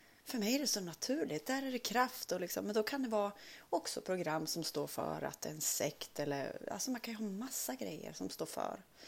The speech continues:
Men det är bara en hjälp. Att folk hjälper varandra och att vi sitter i kraften tillsammans och gör det tillsammans, för att ju fler vi är,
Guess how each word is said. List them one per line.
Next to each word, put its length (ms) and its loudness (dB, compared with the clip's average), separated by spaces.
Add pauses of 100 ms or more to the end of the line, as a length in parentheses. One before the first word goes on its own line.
(460)
Men 200 2
det 80 4
är 140 4
bara 360 2 (640)
en 180 -2
hjälp. 640 -4 (760)
Att 200 -4
folk 380 -2
hjälper 300 -2
varandra 560 -4
och 140 -4
att 200 -6
vi 40 -4
sitter 320 -4
i 40 -6
kraften 440 -6
tillsammans 760 -4 (300)
och 200 -6
gör 180 0
det 80 -4
tillsammans, 600 -2
för 80 -4
att 240 -8 (640)
ju 80 -12
fler 500 0
vi 100 4
är, 300 4